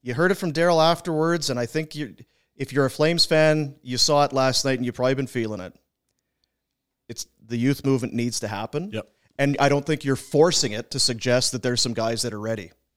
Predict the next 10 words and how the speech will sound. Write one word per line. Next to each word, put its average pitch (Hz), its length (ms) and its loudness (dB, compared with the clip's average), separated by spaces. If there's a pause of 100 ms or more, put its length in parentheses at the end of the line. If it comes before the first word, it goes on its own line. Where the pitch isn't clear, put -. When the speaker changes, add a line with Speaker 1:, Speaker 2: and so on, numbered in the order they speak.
(300)
Speaker 1:
Pelche, 143 440 4
to 127 100 -2
me, 131 120 2
looks 127 280 2
like 123 120 0
he's 127 260 -2
ready 120 240 0
for 135 120 -6
prime 123 340 -2
time. 170 480 0